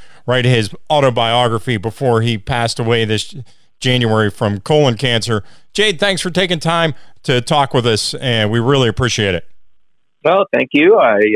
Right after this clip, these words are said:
Speaker 2: appreciate it. It's good to, good to be here.
Speaker 1: Awesome. Let's start with a little bit about your background.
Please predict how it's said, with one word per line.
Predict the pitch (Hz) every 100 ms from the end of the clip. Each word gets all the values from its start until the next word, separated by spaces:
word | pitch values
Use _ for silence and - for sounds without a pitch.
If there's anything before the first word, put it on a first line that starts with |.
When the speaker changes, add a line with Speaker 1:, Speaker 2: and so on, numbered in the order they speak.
| 107
Speaker 2:
appreciate | - 127 - 147 202
it. | 214
It's | - _
good | 139 135 127
to, | 131 113 _
good | 143 160
to |
be | 202 208 117
here. | 104 78 - _ _ _ _ _ - - -
Speaker 1:
Awesome. | 208 226 147 147
Let's | 262 - - -
start | - - 240 240 180 -
with | 170 180 170
a | 160
little | 156 185
bit | 175 160
about | 143 147 147
your | 139
background. | 117 156 147 147 127 123